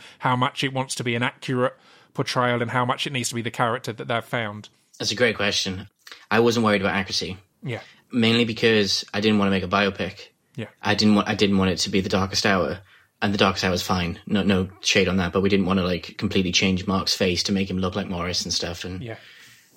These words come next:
Speaker 2: it just takes you out, for me, it takes me out of it. It just feels like, and also you're never really gonna get to that. You're never really gonna get to complete accuracy, so why would you even attempt to?
Speaker 1: Mm.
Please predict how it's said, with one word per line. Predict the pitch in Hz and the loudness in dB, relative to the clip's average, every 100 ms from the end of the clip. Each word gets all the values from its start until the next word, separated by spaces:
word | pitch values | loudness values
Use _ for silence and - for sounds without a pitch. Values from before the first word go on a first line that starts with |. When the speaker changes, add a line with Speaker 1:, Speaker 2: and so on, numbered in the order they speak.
| _ _ - | _ _ -6
Speaker 2:
it | - | 2
just | 156 - | 4 4
takes | 120 - | 4 4
you | 95 | 2
out, | 98 | 0
for | - 120 | 0 4
me, | 120 | 4
it | 98 | 4
takes | 98 87 | 2 0
me | 90 | 0
out | 85 87 | -2 -2
of | 85 | -2
it. | 67 | -4
It | - | -4
just | 92 | -2
feels | - 82 82 | -2 -2 -2
like, | 85 82 - - _ - | -2 -4 -10 -16 _ 0
and | 117 | 2
also | 110 120 | 2 2
you're | 117 | 4
never | 113 | 4
really | 113 110 | 2 2
gonna | 107 101 | 2 2
get | 120 123 - | 2 0 0
to | 95 | -2
that. | 85 80 | -2 -4
You're | 85 | -2
never | 101 101 | 0 2
really | 98 95 | 0 0
gonna | 95 90 | -2 0
get | 95 - | 0 0
to | - 92 87 | 0 0 0
complete | - 95 95 80 | -4 -2 0 0
accuracy, | 85 101 - 90 | -4 -6 -6 -4
so | 92 | -4
why | 90 90 | -2 -2
would | 90 | -4
you | 87 | -6
even | 87 85 | -6 -10
attempt | - - - 104 104 98 | -10 -6 -6 -2 -4 -4
to? | - | -6
Speaker 1:
Mm. | - | -8